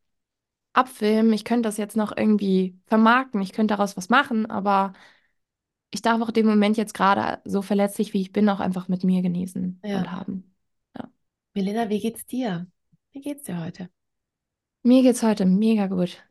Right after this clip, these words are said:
Speaker 1: Ich habe aber auch das Gefühl, ich bin irgendwie in diesem Monat aus so einer Achterbahn raus. Also es war wirklich so ein Auf und Ab und Auf und Ab. Und ich glaub, das ist es ja immer, aber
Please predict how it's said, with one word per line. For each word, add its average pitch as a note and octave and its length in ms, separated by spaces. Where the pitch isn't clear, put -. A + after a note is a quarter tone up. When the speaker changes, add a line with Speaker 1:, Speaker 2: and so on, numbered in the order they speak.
Speaker 1:
Ich A3 160
habe A#3+ 140
aber A#3 200
auch G#3+ 120
das - 180
Gefühl, G#3+ 340
ich F#3+ 160
bin F#3+ 140
irgendwie G3 520
in A3+ 280
diesem G#3+ 240
Monat G#3+ 460
aus F#3+ 160
so G3+ 60
einer G3 180
Achterbahn C4 460
raus. D4 280
Also G3 180
es F#3 140
war G3+ 160
wirklich G#3 340
so G3 80
ein G3 160
Auf G#3 220
und F#3+ 80
Ab A3 180
und F#3+ 80
Auf G#3 180
und G3+ 100
Ab. A3+ 180
Und F#3+ 120
ich F3+ 100
glaub, G#3 180
das G3 160
ist F#3 100
es F#3 140
ja F#3+ 120
immer, A3 340
aber F#3+ 440